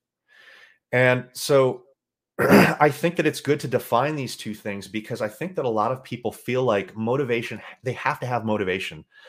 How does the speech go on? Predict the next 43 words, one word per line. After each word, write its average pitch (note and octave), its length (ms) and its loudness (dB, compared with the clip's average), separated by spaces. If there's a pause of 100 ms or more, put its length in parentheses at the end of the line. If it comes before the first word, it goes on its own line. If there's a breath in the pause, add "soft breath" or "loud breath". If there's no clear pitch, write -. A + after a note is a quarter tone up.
(160 loud breath)
to A2 80 -2
be G#2 100 -2
successful, G#2 640 -4
but F2 180 -4
you A2+ 220 -8 (160)
don't C3 400 -2
need G#2+ 380 -4
motivation F2+ 520 -6
to - 80 -20
be A#2 280 -10
successful. - 580 -12
You G2+ 140 -6
need A2+ 260 -4
a G2+ 120 -8
commitment F2+ 500 -12
to - 100 -6
why F2 240 -4
you're D#2 140 -10
doing D2 300 -14
it. - 200 -20 (800 loud breath)
And A2+ 120 8
I A#2 40 10
like B2+ 200 6
to C#3 80 0
explain A#2+ 440 -4
to C3+ 100 -10
people G#2 380 -4
that G2 120 0
it's G2 180 -4
similar C#3 420 -2
to - 200 -8
brushing G2 380 -2
your D#2+ 160 -10
teeth. - 360 -12 (320 soft breath)
Are C#3+ 120 10
you F#3+ 160 2
motivated C#3 640 6
to A#2+ 60 -2
brush G2+ 320 0
your E2 60 -8
teeth? - 380 -10 (140)
I G#2 80 2
would A2+ 180 -2